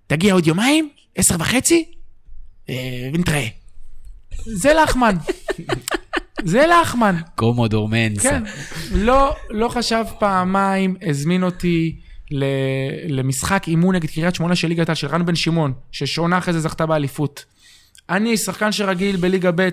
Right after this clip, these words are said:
Speaker 1: לשמור על, אה, זה, פתאום מוצא את עצמי משחק נגד סאלח חסרמה,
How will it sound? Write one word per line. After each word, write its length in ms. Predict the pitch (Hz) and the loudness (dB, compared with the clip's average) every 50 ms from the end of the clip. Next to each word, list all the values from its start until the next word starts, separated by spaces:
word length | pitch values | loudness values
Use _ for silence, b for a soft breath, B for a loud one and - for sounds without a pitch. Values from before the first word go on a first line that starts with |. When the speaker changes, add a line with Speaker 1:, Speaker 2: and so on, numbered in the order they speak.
| - | -2
Speaker 1:
לשמור 440 | 170 156 - - 180 185 190 180 185 | -4 -4 -2 -2 0 0 2 2 2
על, 160 | 180 175 170 165 | 2 2 0 0
אה, 260 | 160 160 160 156 160 | 0 0 0 -2 -2
זה, 280 | 147 143 156 151 175 196 196 B B B B B B B B B B - | -2 -2 -4 -4 -4 -4 -8 B B B B B B B B B B -16
פתאום 240 | 220 226 262 254 240 | -12 -8 -6 -4 -4
מוצא 160 | 233 - 240 | -2 -2 -4
את 80 | 233 | -4
עצמי 200 | 247 226 - 214 | -6 -4 -4 -4
משחק 340 | 196 180 - 180 202 202 - | -4 -4 -4 -6 -6 -6 -4
נגד 240 | 185 185 170 175 170 | -4 -4 -4 -4 -4
סאלח 220 | - 175 175 180 | -2 -2 -2 -2
חסרמה, 680 | 175 - 160 - - 156 151 151 151 147 143 139 131 131 | -2 -2 -2 -2 -2 0 0 0 0 0 0 0 0 -2